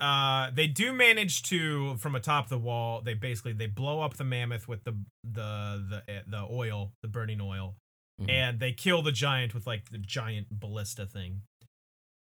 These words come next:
Speaker 1: Uh, but there's another one. And this motherfucker is just like, "To hell with breaking down this gate. I'm just gonna lift it."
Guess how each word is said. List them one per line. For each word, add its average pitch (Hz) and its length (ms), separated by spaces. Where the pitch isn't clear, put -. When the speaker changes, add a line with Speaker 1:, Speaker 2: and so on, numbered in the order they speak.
Speaker 1:
Uh, 143 240
but 147 160
there's 170 160
another 151 200
one. 95 200
And 127 120
this 156 140
motherfucker 165 580
is 120 120
just 123 160
like, 117 200
"To 135 120
hell 185 240
with 160 180
breaking 139 440
down 135 240
this 113 180
gate. 110 320
I'm 135 160
just 143 200
gonna 127 220
lift 104 480
it." 80 120